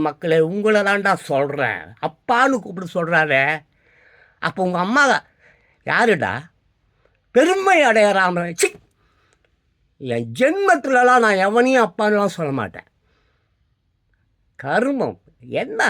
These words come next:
அசிங்கமான இனம் இது! புரியும், அப்படியே காலம் தோன்றதுக்கு முன்னாலேயே வந்தானா கருமம் பிடிச்சவன், அழகு பிடிச்சவன். ஆ? காலம், அப்ப அந்த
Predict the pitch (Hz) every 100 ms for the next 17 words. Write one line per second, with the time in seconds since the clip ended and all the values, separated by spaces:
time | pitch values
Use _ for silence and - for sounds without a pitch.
0 | 156 214 381 415 370 285 254 311 277 185
1 | 175 254 294 233 214 233 - 294 330 339
2 | 302 - - 311 302 302 311 320 294 226
3 | 220 254 277 294 311 294 269 294 302 302
4 | 285 277 277 285 285 294 294 285 277 269
5 | 269 262 247 240 - 220 247 254 254 240
6 | 220 208 214 208 202 196 190 196 220 214
7 | 175 170 165 143 135 _ _ _ _ _
8 | _ _ _ _ 143 156 214 - - 208
9 | 262 269 233 - - - 135 247